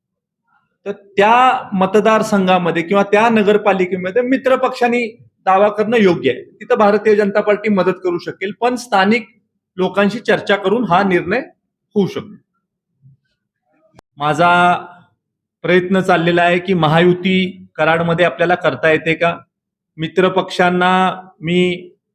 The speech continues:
निमंत्रण आता देणार आहे की आपण एकत्र बसून चर्चा करावी.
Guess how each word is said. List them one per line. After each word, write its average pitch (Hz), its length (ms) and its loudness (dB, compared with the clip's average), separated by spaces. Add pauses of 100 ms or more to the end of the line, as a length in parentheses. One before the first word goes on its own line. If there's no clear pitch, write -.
(140)
निमंत्रण 165 540 0
आता 175 200 2
देणार 160 300 0
आहे 170 120 2
की 175 120 -2
आपण 165 280 0
एकत्र 160 380 -2
बसून 180 320 -4
चर्चा 160 340 -2
करावी. 139 340 0